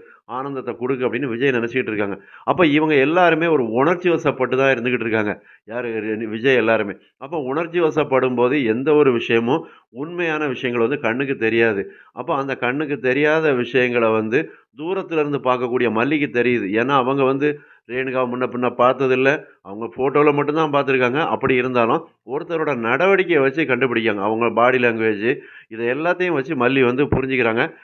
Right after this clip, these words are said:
இவங்க வேற ஒரு திட்டத்தோட தான் இந்த வீட்டுக்குள்ள வந்திருக்காங்க அப்படின்னு சொல்லி. அப்போ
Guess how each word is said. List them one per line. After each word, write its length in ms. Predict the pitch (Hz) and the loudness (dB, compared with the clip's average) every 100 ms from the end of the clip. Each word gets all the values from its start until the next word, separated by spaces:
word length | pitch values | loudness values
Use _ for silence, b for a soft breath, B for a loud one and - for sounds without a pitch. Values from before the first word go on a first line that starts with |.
| B - | B -12
இவங்க 280 | 117 127 | -10 -8
வேற 200 | 117 123 139 | -2 0 0
ஒரு 160 | 135 120 | -2 -4
திட்டத்தோட 400 | 143 165 156 143 | -2 0 2 2
தான் 160 | 143 135 | 0 2
இந்த 120 | 117 | 2
வீட்டுக்குள்ள 360 | 127 127 123 | 2 4 4
வந்திருக்காங்க 460 | 110 113 110 110 113 | 4 2 2 4 4
அப்படின்னு 280 | 113 110 110 | 4 2 -2
சொல்லி. 200 | 104 147 - B B | 0 0 -2 B B
அப்போ 280 | 123 139 | -4 0